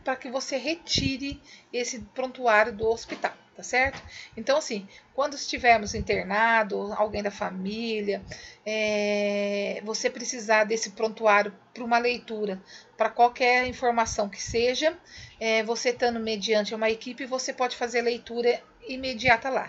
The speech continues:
tá certo? Não pode tirar foto, não pode copiar, nada. Agora, se você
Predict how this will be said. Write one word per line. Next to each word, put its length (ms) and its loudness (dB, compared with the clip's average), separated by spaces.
tá 80 -12
certo? 440 4
Não 80 -10
pode 180 4
tirar 240 4
foto, 800 4
não 180 -8
pode 320 4
copiar, 800 4
nada. 500 -2
Agora, 460 2
se 180 -6
você 540 2